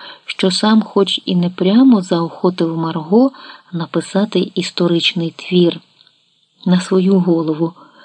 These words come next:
послухавшись Єву, яка була певна, що історія срібного медальйона зацікавить Марго. Звісно,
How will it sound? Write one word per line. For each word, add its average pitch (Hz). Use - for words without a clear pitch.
послухавшись 240
Єву, 208
яка 170
була 165
певна, 208
що -
історія 202
срібного 196
медальйона 175
зацікавить 170
Марго. 165
Звісно, 262